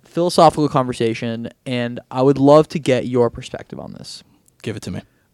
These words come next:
Speaker 1: What does freedom mean to you?
Speaker 2: <sighs> That is a heavy conversation to be having.
Speaker 1: Let, let me give you a little bit more context. Not freedom in the sense of, like, rights, but,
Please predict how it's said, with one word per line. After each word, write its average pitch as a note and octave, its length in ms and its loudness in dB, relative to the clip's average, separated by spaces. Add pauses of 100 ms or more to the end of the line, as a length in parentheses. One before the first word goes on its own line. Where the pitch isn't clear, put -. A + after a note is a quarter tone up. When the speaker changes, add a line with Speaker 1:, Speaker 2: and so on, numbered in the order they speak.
Speaker 1:
What C#3+ 560 0 (280)
does C#3 300 0
freedom C#3+ 760 -4
mean B2 300 -8
to C3 120 -10
you? - 280 -12 (1300)
Speaker 2:
<sighs> - 60 -16 (1000)
That B2+ 140 -6
is A2+ 140 -6
a F#2 80 -10
heavy G#2+ 240 -8
conversation G#2 500 -10
to G2 40 -10
be F#2+ 60 -10
having. G#2+ 380 -10
Speaker 1:
Let, E3 220 2 (260)
let E3 160 2
me F3+ 80 -2
give D#3 220 0
you D3+ 100 4
a - 20 4
little C#3 140 2
bit C3+ 100 -2
more B2 140 -4
context. - 640 -12 (440)
Not E3+ 360 2
freedom D#3+ 420 2
in C#3+ 80 -2
the C3+ 60 -6
sense B2+ 340 -2
of, B2 260 -2
like, G2 380 -14 (480)
rights, B2 800 0 (460)
but, C3 360 0